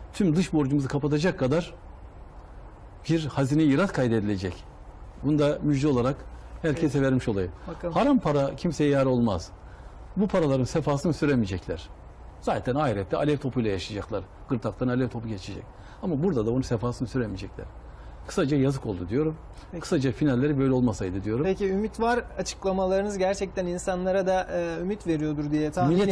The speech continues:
Speaker 2: ediyorum
Speaker 1: moral olsun
Speaker 2: Türkiye'de.
Speaker 1: diye bir kelime fazla kullanmıyorum bakın.
Speaker 2: Biraz sanki öyle mi algılanıyor? Öyle bir şeyiniz var mı sizin?
Speaker 1: Ama
Speaker 2: Yani
Speaker 1: benim dediğim yere gelecekler.
Speaker 2: Evet, yani, e,
Speaker 1: Evet.
Speaker 2: Osman Hoca bize ümit vermek için konuşuyor
Speaker 1: Vallahi,
Speaker 2: tarzında
Speaker 1: billahi,
Speaker 2: böyle bir algı var mı
Speaker 1: tallahi
Speaker 2: acaba?
Speaker 1: bir kelimeyi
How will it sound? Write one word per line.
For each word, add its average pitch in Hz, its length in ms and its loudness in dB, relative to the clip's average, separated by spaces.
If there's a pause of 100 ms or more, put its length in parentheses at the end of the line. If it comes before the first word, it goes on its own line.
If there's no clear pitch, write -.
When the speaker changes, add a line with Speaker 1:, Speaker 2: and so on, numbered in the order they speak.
Speaker 2:
ediyorum 160 140 4
Speaker 1:
moral 180 200 4 (100)
olsun 170 180 0
Speaker 2:
Türkiye'de. 156 360 4
Speaker 1:
diye 165 140 -2 (200)
bir 233 80 6
kelime 156 320 2
fazla 131 300 2
kullanmıyorum 104 600 0
bakın. 90 200 -6 (380)
Speaker 2:
Biraz 320 440 2
sanki 277 320 2
öyle 254 200 6
mi 330 100 4
algılanıyor? 165 760 4
Öyle 196 280 2
bir 208 200 0
şeyiniz 208 360 0
var 302 140 4
mı 294 80 0
sizin? 156 240 -2
Speaker 1:
Ama 170 80 4
Speaker 2:
Yani 151 240 4
Speaker 1:
benim 165 160 4
dediğim 160 220 4
yere 220 160 4
gelecekler. 151 500 2 (140)
Speaker 2:
Evet, 202 340 0
yani, 214 240 2
e, 208 120 0 (120)
Speaker 1:
Evet. 190 180 2
Speaker 2:
Osman 214 340 -2
Hoca 214 320 0 (100)
bize 208 160 2
ümit 220 220 2
vermek 220 280 2
için 196 240 -2
konuşuyor 196 640 4
Speaker 1:
Vallahi, 135 360 6
Speaker 2:
tarzında 196 320 4
Speaker 1:
billahi, 165 220 4
Speaker 2:
böyle 240 240 6
bir 247 120 6
algı 247 120 6
var - 60 6
mı - 80 6
Speaker 1:
tallahi 262 220 6
Speaker 2:
acaba? 185 460 2
Speaker 1:
bir 180 240 6
kelimeyi 143 520 4